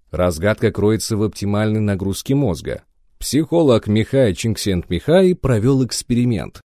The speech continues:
в ходе которого он поминутно фиксировал, при каких обстоятельствах в повседневной жизни люди полностью погружены в настоящий момент.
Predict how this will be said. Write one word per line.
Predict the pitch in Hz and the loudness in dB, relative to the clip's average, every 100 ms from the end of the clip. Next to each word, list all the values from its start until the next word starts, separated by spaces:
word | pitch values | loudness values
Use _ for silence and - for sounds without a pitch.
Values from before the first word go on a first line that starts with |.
| _ | _
в | |
ходе | - 117 92 | -6 -4 -4
которого | - 87 147 156 80 69 | -6 -4 0 0 0 -4
он | - 180 | 0 0
поминутно | 127 110 110 120 175 143 127 | 2 0 0 -2 -4 -2 -4
фиксировал, | - 139 - - 95 80 73 73 - | -6 -10 -8 -4 -4 -4 -6 -8 -8
при | - 107 | -4 -4
каких | 107 107 110 104 | -2 -4 -4 -2
обстоятельствах | 101 - 101 117 123 90 82 85 87 - | -4 -2 0 2 2 0 -6 -6 -6 -4
в | |
повседневной | - 113 120 98 82 78 82 | -2 0 0 -4 -4 -4 -4
жизни | 135 208 175 | -2 0 0
люди | 170 190 160 | 0 0 -2
полностью | - 151 165 139 101 - 92 | -2 0 2 2 0 -2 -4
погружены | 87 98 85 85 98 123 | -4 -4 -2 -2 0 0
в | 104 | 0
настоящий | 113 - 104 110 117 98 98 | -2 -2 -2 0 0 -2 -2
момент. | 107 110 90 - | -2 -2 -4 -8